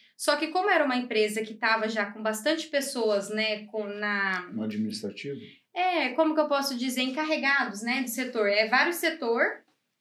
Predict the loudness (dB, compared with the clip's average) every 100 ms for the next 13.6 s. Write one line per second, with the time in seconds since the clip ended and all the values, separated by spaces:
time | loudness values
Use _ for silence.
0 | _ _ -2 4 4 4 2 2 2 2
1 | 2 2 2 0 2 2 4 2 0 -4
2 | -6 -4 -4 -4 -6 -6 0 2 2 2
3 | 0 2 0 2 2 2 4 4 4 4
4 | 4 4 0 -2 0 0 0 2 2 2
5 | 2 0 0 -2 -4 -4 -4 -2 0 2
6 | 2 2 0 -2 -4 -6 -6 -6 -6 -6
7 | -8 -8 -8 -10 -12 _ _ _ -8 2
8 | 4 4 -2 -4 -6 -6 -2 -4 -4 -12
9 | _ _ _ _ _ _ -4 4 4 6
10 | 4 4 2 2 -2 0 -2 0 2 2
11 | 0 -2 0 0 0 -2 -2 -2 0 2
12 | 0 -2 -4 -2 -2 -2 -4 -2 -2 -2
13 | -4 -10 -8 -4 -4